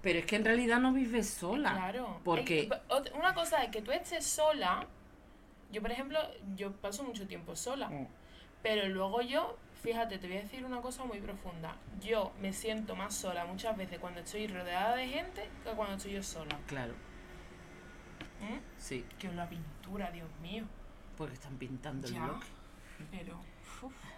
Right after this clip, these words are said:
Speaker 2: Me estoy intoxicando.
Speaker 1: Mm, yo creo que la contestación es igual que la primera.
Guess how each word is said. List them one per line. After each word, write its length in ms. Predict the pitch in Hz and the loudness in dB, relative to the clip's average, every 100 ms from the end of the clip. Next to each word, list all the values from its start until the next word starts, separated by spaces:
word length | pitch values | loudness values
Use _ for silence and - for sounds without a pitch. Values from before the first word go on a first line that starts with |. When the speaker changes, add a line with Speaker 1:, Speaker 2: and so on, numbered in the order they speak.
| - - - | -14 -16 -10
Speaker 2:
Me 60 | 196 | -8
estoy 160 | 190 | -8
intoxicando. 680 | 170 151 - 170 202 254 - - - - - - - | -10 -10 -10 -10 -8 -8 -10 -10 -12 -10 -10 -8 0
Speaker 1:
Mm, 540 | 190 175 175 - - | 2 4 0 -2 -2
yo 180 | 180 196 | 4 6
creo 420 | 202 254 285 302 - | 6 6 8 6 6
que 120 | 233 | 10
la 140 | 196 | 10
contestación 580 | 185 175 156 156 170 214 | 10 2 2 2 2 4
es 60 | 240 | 4
igual 240 | 233 233 | 4 4
que 100 | 220 | 4
la 100 | 214 | 4
primera. 360 | 202 208 214 | 4 2 2